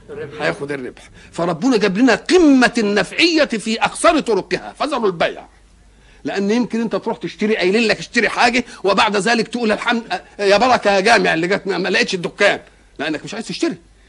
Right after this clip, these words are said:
إنما هل يوجد بائع لا يريد أن يبيع؟ مش ممكن. إذن جاب أحب الصفقات إلى قلب الإيه؟ إلى قلب التجر اللي هم بيتجروا.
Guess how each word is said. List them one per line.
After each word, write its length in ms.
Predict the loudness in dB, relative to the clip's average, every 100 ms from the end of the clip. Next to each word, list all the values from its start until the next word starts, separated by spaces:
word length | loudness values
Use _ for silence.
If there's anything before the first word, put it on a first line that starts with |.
| -6
إنما 240 | -2 0 0
هل 200 | -2 -2
يوجد 560 | 2 2 0 -4 -6 _ _ _ _ _ _ -8
بائع 460 | 0 2 2 0
لا 240 | 0 2 2
يريد 380 | 4 4 4 4
أن 180 | 4
يبيع؟ 360 | 4 4 2 2 -2 _ _ _ -20 -20 -20 -20 -20 -16
مش 220 | -8 0
ممكن. 320 | -2 -2 -14 -16 -6
إذن 280 | -2 2 2
جاب 200 | 2 0
أحب 420 | -4 -2 -2 0
الصفقات 600 | -4 -4 -6 -4 -2 -2
إلى 220 | -2 -4 -4
قلب 320 | 0 0 0
الإيه؟ 440 | 2 2 2 0 -20 -20 -20 -20 -12 -6
إلى 120 | -4
قلب 340 | -4 -4 -2
التجر 440 | -4 2 0 0 -12 -10
اللي 180 | -6 -4
هم 220 | -2 -2
بيتجروا. 460 | -2 -2 -4 -4